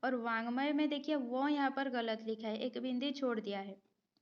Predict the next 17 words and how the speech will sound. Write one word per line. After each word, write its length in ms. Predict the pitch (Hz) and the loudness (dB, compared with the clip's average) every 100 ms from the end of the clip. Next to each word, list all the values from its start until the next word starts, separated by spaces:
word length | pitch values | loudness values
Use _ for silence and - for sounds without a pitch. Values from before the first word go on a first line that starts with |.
| _ _ _ _ _ _ _ _ _ _ _ _ _ - | _ _ _ _ _ _ _ _ _ _ _ _ _ -4
शुद्ध 180 | 285 | 2
वर्तनी 500 | 302 302 294 294 285 | 4 4 2 2 2
पहचानिए। 600 | 294 269 233 233 220 220 | 2 0 -2 -2 -2 -2
परिणति, 800 | 214 240 240 262 277 277 277 311 | -2 0 2 2 2 2 0 -4
वाल्मीकि, 720 | 330 247 226 226 262 277 285 294 | -2 -2 -2 -2 -2 -2 -4 -4
जलांजलि, 680 | 262 233 240 254 254 254 294 | -2 0 0 0 -2 -2 -4
तिथि। 480 | 254 233 233 208 - - - _ | -6 -6 -6 -6 -10 -20 -20 _
यहाँ 240 | 262 254 247 | -2 0 0
पर 140 | 277 285 | 0 0
जो 220 | 277 285 | 2 0
है 320 | 277 302 311 | 2 0 -2
वाल्मीकि 600 | 247 247 240 247 277 285 294 | -2 0 0 0 0 0 -2
सही 260 | 277 233 | -2 -2
लिखा 260 | 214 214 214 | -2 -4 -6
है, 120 | 208 | -10
ठीक 240 | 208 254 | -6 -6
है। 200 | 247 214 | -6 -10